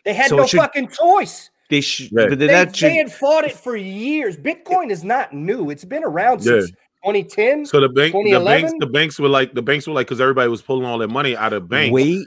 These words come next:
Speaker 3: and putting it
Speaker 2: un-,
Speaker 3: in crypto.
Speaker 2: wait until you see a cryptocurrency button on your Wells Fargo, your Bank of America app.
Speaker 3: Yeah, it's about to come.
Speaker 2: That,
Speaker 3: I think
Speaker 2: that's
Speaker 3: Bank of
Speaker 1: It
Speaker 3: America.
Speaker 1: will be
Speaker 2: Yeah.
Speaker 1: here.
Speaker 3: I think
Speaker 2: Yep.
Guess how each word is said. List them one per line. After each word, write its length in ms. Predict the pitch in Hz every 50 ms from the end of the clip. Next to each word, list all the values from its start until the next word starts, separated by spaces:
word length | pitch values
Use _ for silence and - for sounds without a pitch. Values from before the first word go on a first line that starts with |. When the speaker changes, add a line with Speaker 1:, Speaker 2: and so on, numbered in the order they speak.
| - _
Speaker 3:
and 100 | 113 104 -
putting 180 | 135 123 123
it 60 | 120
Speaker 2:
un-, 60 | 117 117
Speaker 3:
in 100 | 104 92
crypto. 420 | - 147 143 135 - - 107 113 110
Speaker 2:
wait 340 | 113 131 143 156 185 175 -
until 320 | 170 160 139 - - 147
you 280 | 143 131 127 131 139 143
see 460 | - - - - 123 120 120 117 117 -
a 100 | 107 107
cryptocurrency 1080 | - - - 143 139 143 - 156 147 143 - - 131 127 127 127 123 - - 123 110 - _ _ _
button 560 | 113 101 131 131 127 120 120 110 104 101 98 - -
on 340 | 113 113 113 113 113 110
your 240 | 110 110 110 107 107
Wells 280 | 107 113 120 123 123 113
Fargo, 580 | - - 127 123 120 120 110 110 110 107 104 104
your 140 | 104 104 101
Bank 220 | 87 120 120 117 123
of 60 | 110
America 460 | 110 107 117 117 113 110 101 - 104 92
app. 100 | 104 131
Speaker 3:
Yeah, 80 | 156
it's 240 | 151 135 113 117 113
about 120 | 135 147 143
to 80 | 143
come. 100 | 127 117
Speaker 2:
That, 240 | 131 147 156 165 156 - _ _ _ _ 104
Speaker 3:
I 40 | 113
think 100 | 123 143
Speaker 2:
that's 160 | 165 185 160
Speaker 3:
Bank 140 | 180 180 175
of 60 | 175
Speaker 1:
It 40 | 180
Speaker 3:
America. 240 | 185 220 214 196 190 180
Speaker 1:
will 80 | 175 156
be 200 | 135 180 180 170
Speaker 2:
Yeah. 180 | 156 120 117
Speaker 1:
here. 200 | 120 107 95 - _ _ _ 117
Speaker 3:
I 40 | 120
think 160 | 143 160
Speaker 2:
Yep. 20 | 156